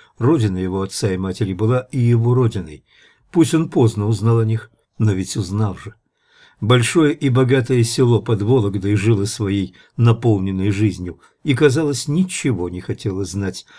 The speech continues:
о дальнем поиске, об окраинах пространства и всех их обитателей. Своих забот хватало,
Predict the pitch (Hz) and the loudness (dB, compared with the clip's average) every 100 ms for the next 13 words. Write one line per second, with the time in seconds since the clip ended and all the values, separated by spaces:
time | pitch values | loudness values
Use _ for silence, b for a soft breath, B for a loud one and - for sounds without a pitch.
0 | B 120 117 110 110 107 98 139 156 151 | B 0 4 4 2 0 2 2 2 0
1 | - - 156 b b b 131 131 123 139 | -6 -8 -10 b b b 2 2 4 4
2 | 139 127 123 - 127 117 - 95 95 120 | 4 2 -2 0 0 0 -6 -4 -2 -2
3 | 117 - 131 117 B B 117 - 120 107 | -4 -6 -8 -8 B B -2 -2 -2 -2
4 | - 113 - _ 117 110 113 113 101 107 | -4 -10 -12 _ 0 2 2 0 -2 -4
5 | 107 101 - _ _ _ - - 165 165 | -6 -8 -16 _ _ _ -12 -2 2 4
6 | 120 117 - - 123 123 113 113 - 117 | 4 0 -4 -6 0 0 2 -2 -2 -2
7 | 113 113 110 113 | 0 0 0 -4